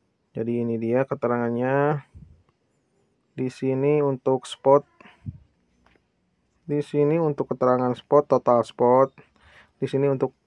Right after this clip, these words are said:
eh, total penghasilan ya, ataupun, eh, staking. Oke, cara untuk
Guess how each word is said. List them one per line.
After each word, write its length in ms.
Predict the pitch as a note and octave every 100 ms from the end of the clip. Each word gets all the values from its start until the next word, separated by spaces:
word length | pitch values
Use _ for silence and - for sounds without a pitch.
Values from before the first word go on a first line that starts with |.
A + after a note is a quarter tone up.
| - -
eh, 160 | B2
total 400 | B2 A#2+ - A#2
penghasilan 680 | A#2 A2+ G#2+ - A2 A2 A2 G#2+
ya, 140 | - - _ _ _ _ -
ataupun, 500 | B2 - C3 C3+ - _ _ _ _ _ _ -
eh, 100 | A#2+
staking. 560 | - A2 _ A2+ G#2+ - _ _ _ _ _ _ _ _ _ _ _ _ _ _ _ - _ _ _ _ _ _
Oke, 320 | - C#3+ F3 E3
cara 400 | D#3+ D3 D#3 -
untuk 960 | D#3 E3 E3+ D#3+ D3+ _ - F#3 G#3